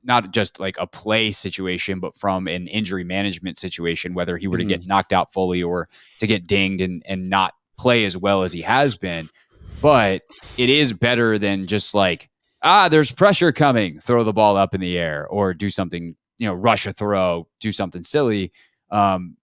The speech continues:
Speaker 1: so where is, where is that balance? And I think continued growth in that area is, is what I'm looking for week in, week out at this point on kind of the long-term process with
Speaker 2: I
Speaker 1: Sam.
Speaker 2: agree.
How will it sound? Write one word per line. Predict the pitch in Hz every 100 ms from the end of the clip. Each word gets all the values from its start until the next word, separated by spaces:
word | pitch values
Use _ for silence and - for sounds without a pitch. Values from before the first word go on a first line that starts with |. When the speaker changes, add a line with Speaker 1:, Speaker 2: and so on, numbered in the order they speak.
| _
Speaker 1:
so | - 127
where | 101 113 120 113
is, | 107 87 -
where | 113 123
is | 117
that | 104 82
balance? | 98 90 78
And | 113
I |
think | 123 117
continued | 113 127 117 101
growth | 101 104 101
in | 101
that | 95 87
area | 90 95 127 135
is, | - 101 -
is | 101
what | 87 95
I'm | 92
looking | 113 120 117
for | 135 131
week | 131 131 143
in, | 131
week | 135 131
out | 120 131
at | -
this | 107 -
point | 107 107 -
on | 101 98
kind | 101
of | 98
the | 87
long-term | 85 95 95 95 85
process | 85 90 107 107
with | 120
Speaker 2:
I | 110
Speaker 1:
Sam. | 110
Speaker 2:
agree. | 104